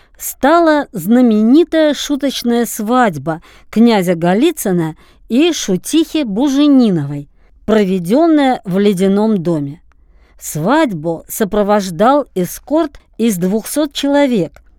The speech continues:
представителей разных национальностей Российской империи. Анна Иоанновна специальным указом вызвала их в Санкт-Петербург. Возможно, это был первый этнографический фестиваль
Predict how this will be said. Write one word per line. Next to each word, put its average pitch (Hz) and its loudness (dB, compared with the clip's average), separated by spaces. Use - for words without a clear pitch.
представителей 262 -2
разных 247 0
национальностей 214 0
Российской 175 -6
империи. 170 -8
Анна 196 2
Иоанновна 180 0
специальным 240 -2
указом 311 -2
вызвала 294 -4
их 277 -12
в - -20
Санкт-Петербург. 220 -4
Возможно, 190 0
это - -8
был 165 -4
первый 214 2
этнографический 196 -4
фестиваль 175 -4